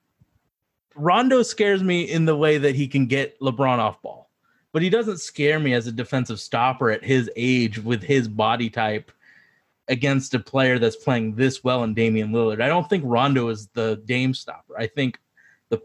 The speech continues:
the two-man defensive team of Anthony Davis and Jrue Holiday is the D-,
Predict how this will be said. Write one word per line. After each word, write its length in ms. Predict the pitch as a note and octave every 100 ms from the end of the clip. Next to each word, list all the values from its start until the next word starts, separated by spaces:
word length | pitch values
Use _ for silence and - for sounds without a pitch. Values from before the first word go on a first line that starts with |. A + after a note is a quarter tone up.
| _ _ -
the 200 | A#2 - _
two-man 540 | - E3+ D#3 C#3 C3 A#2+
defensive 480 | A2+ C3+ C3+ B2 -
team 300 | C3+ B2+ A2+
of 120 | - B2+
Anthony 320 | B2 B2 A#2+
Davis 360 | A#2+ A#2+ A2
and 100 | A#2
Jrue 220 | G#2 G#2+ F#2+
Holiday 440 | A#2 A#2 G2 D#2
is 260 | A#2 G#2+ G#2+
the 100 |
D-, 140 | A2